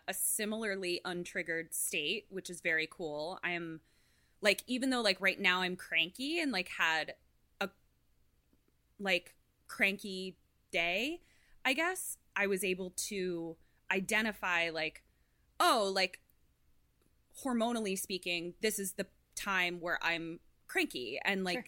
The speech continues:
Speaker 1: have less patience, but, like, I don't feel like my world is crumbling about me.
Speaker 2: Right.
Speaker 1: Um, which is, uh, it's super f-, great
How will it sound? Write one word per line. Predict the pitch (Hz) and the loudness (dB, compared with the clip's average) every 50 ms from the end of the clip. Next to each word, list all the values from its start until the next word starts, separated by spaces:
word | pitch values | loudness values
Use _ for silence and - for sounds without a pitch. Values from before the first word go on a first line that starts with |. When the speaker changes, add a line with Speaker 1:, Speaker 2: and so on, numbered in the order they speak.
| - - - | -6 -4 -4
Speaker 1:
have | 185 170 160 175 - | -4 -4 -4 -4 -4
less | 208 208 - - | -2 -2 -2 -4
patience, | - 339 339 - - 170 87 98 98 - | -4 -4 -4 -4 -4 -6 -8 -8 -10 -8
but, | - - 190 - | -4 -4 -4 -2
like, | - 180 - - - - | -2 -4 -4 -4 0 0
I | 190 185 | 0 0
don't | 170 - 190 180 180 170 - - | 0 -2 -4 -4 -4 -6 -10 -12
feel | - - 202 185 175 175 | -10 -6 -4 -2 -2 0
like | 170 170 165 - - | 0 -2 -4 -4 -6
my | 180 170 175 170 | -6 -4 -4 -4
world | 170 170 160 156 165 175 175 175 180 180 185 190 180 | -6 -10 -12 -10 -4 -2 -2 0 0 -2 -2 -2 -4
is | 180 175 - | -4 -6 -8
crumbling | - - - 196 175 175 175 180 180 170 165 170 165 | -10 -8 -8 -6 -6 -4 -4 -6 -6 -6 -6 -6 -8
about | 147 - 135 139 156 165 - - | -8 -6 -4 -4 -4 -4 -4 -4
me. | 269 302 339 370 392 _ - 180 | -4 -4 -4 -6 -8 _ -12 -8
Speaker 2:
Right. | 175 170 156 156 160 156 156 - - | -4 -2 0 0 -2 -2 -4 -2 0
Speaker 1:
Um, | 185 185 180 170 170 165 160 160 156 160 - _ _ _ - - - - - _ _ _ _ _ _ - - - 196 | 2 2 4 2 0 -2 -4 -6 -8 -10 -14 _ _ _ -20 -20 -20 -20 -20 _ _ _ _ _ _ -20 -20 -10 -2
which | 202 220 214 - - | 0 0 0 0 -2
is, | 220 208 196 - 208 | -2 -2 -2 0 2
uh, | 190 180 175 - - | 2 2 2 0 -2
it's | 220 - - | -4 -2 0
super | - - - - - 294 349 - 523 554 | 2 2 2 2 2 2 2 4 2 2
f-, | - - - - _ _ _ _ _ _ _ _ - - - | 2 0 -10 -10 _ _ _ _ _ _ _ _ -20 -20 -20
great | - 156 156 196 311 381 - 131 139 - | -18 -12 -2 0 2 2 2 0 -4 -12